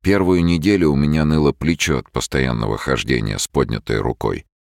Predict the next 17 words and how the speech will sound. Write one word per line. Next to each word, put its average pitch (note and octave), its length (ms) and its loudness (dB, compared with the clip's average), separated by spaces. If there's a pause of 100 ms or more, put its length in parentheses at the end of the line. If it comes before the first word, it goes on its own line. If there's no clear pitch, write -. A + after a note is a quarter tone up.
(200)
Потом G2+ 340 -2
привык. B1 460 -2 (840)
«Как-то D2+ 320 0
всё D2+ 220 -2
это C2+ 180 -4
слишком C2+ 460 -4
сложно», — C#2+ 480 -2
оценил G#1+ 400 -6
офицер. - 560 -8 (600)
«Наоборот», — F#2 680 2 (380)
тихо D2 300 -2
возразил A#1+ 580 -2
Миллер, — G#1+ 420 -2 (280)
всё G2 200 0
просто. F#2 600 0 (640)
Лабиринт G2+ 480 2
большой, D#2 680 0